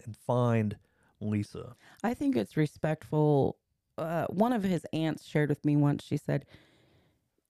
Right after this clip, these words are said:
Speaker 2: "You love David and you honor him in your heart, and no one else needs to see
Speaker 1: Hundred percent.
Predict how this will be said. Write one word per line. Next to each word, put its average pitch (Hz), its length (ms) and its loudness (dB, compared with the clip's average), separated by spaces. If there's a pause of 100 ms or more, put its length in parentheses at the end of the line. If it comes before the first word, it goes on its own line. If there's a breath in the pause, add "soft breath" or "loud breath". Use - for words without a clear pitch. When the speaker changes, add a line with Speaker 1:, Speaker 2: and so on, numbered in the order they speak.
(140)
Speaker 2:
"You 233 520 4 (1300)
love 165 460 4
David 139 420 0 (100)
and 151 120 4
you 156 220 2
honor 143 260 2
him 139 220 6
in 135 80 4
your 135 100 4
heart, 131 400 0
and 156 120 2
no 151 120 4
one 165 200 4
else 156 220 2
needs 147 260 0
to 147 100 -10
see 143 440 -2
Speaker 1:
Hundred 107 200 -12
percent. - 400 -20